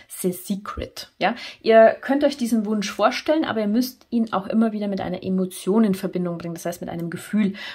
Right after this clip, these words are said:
Und am besten holt ihr euch ein Gefühl her, wo ihr euch mega über irgendwas gefreut habt und dieses Gefühl bringt ihr mit dem Wunsch in Verbindung, ja. Und dann funktioniert das tatsächlich The Secret und dann kommt das auch, ne.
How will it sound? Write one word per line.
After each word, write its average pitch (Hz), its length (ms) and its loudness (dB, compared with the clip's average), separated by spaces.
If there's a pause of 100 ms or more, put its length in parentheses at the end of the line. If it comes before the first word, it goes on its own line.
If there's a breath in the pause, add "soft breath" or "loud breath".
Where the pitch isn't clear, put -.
Und 190 60 0
am 196 80 2
besten 254 320 4
holt 254 180 4
ihr 220 80 4
euch 214 180 4
ein 202 100 -2
Gefühl 294 360 2
her, 302 220 0
wo 226 80 0
ihr - 240 -4
euch 190 180 -4
mega 330 540 4
über 247 180 0
irgendwas 220 460 0
gefreut 202 560 0
habt 330 200 2 (300 loud breath)
und 240 140 4
dieses 370 260 6
Gefühl 285 360 4
bringt 247 240 2
ihr 220 60 0
mit 208 160 -4
dem 214 160 0
Wunsch 214 220 6
in 156 140 -10
Verbindung, 139 500 -14
ja. 247 180 0
Und 220 140 -4
dann 247 160 4
funktioniert 247 560 -2
das 220 120 -10
tatsächlich 190 600 -6
The 160 100 -12
Secret - 440 -14
und 185 80 -4
dann 196 140 -2
kommt 240 300 -2
das 165 220 -8
auch, - 240 -18
ne. 254 260 -2